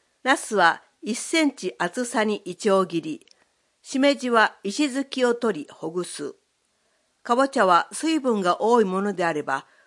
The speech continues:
他の材料よりも大きめに切る。もしくはレンジで加熱し、最後に入れる。二、フライパンに油を引き、玉ねぎ、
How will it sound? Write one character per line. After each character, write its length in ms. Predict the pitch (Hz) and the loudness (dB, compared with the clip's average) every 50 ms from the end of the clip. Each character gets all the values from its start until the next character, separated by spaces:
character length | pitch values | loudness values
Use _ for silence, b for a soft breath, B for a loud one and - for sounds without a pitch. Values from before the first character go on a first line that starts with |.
| b b | b b
他 280 | b - 240 240 302 294 | b -6 -2 0 2 2
の 140 | 285 277 262 | 2 2 2
材 280 | 226 262 247 262 269 | 4 4 4 4 4
料 180 | 247 269 254 240 | 4 2 2 4
よ 160 | 220 208 196 | 2 2 0
り 80 | 180 160 | 0 -2
も 260 | 156 151 143 - - | -4 -4 -6 -6 -4
大 200 | - 185 214 269 | 0 2 2 2
き 120 | 269 - 226 | 2 0 -2
め 140 | 226 220 214 | -2 -2 0
に 160 | 208 202 202 | -2 -4 -4
切 200 | _ - 170 139 | _ -8 -8 -8
る。 160 | 123 - _ _ _ _ _ _ _ _ _ _ - | -8 -10 _ _ _ _ _ _ _ _ _ _ -4
も 100 | 254 302 | -4 -4
し 160 | - 269 240 | -4 -6 -8
く 120 | - - | -6 0
は 240 | 190 190 180 185 b b b b b b | 2 2 2 2 b b b b b b
レ 200 | 190 262 311 311 | 0 2 2 2
ン 80 | 285 | 2
ジ 120 | 233 226 180 | 0 -2 -2
で 140 | 170 165 160 | -4 -4 -4
加 160 | - 202 196 | -2 -4 -2
熱 300 | 214 226 220 - 208 202 | -2 -2 -4 -4 -6 -6
し、 320 | - - 180 170 - _ - | -6 -6 -8 -8 -8 _ -10
最 300 | - - 285 285 285 240 | -2 4 4 4 4 4
後 140 | 185 180 160 | 0 -2 -2
に 180 | 156 147 139 | -2 -4 -6
入 120 | 139 131 131 | -8 -10 -10
れ 60 | 123 | -12
る。 160 | 120 104 - _ _ _ _ _ _ _ _ _ _ _ _ _ _ _ _ _ _ _ _ _ _ _ _ _ - | -12 -14 -18 _ _ _ _ _ _ _ _ _ _ _ _ _ _ _ _ _ _ _ _ _ _ _ _ _ -6
二、 280 | 185 190 185 165 - _ _ _ _ _ _ _ _ _ | -4 -4 -4 -4 -6 _ _ _ _ _ _ _ _ _
フ 120 | - - | -4 0
ラ 140 | 269 285 294 | 2 4 4
イ 80 | 302 294 | 2 2
パ 200 | - 277 262 262 | 2 2 2 2
ン 100 | 247 240 | 2 0
に 240 | 233 233 226 - _ - | -2 -4 -6 -8 _ 0
油 420 | 208 220 240 285 277 247 190 160 | 2 2 2 2 2 4 4 2
を 100 | 151 151 | 2 -2
引 80 | 151 - | -6 -12
き、 240 | - - 170 - - _ _ _ _ _ _ _ _ - | -16 -16 -16 -16 -18 _ _ _ _ _ _ _ _ -2
玉 280 | - 240 240 269 269 269 | 2 2 4 4 4 4
ね 180 | 262 254 254 | 4 2 2
ぎ、 260 | 196 180 165 - - | 0 -4 -8 -8 -10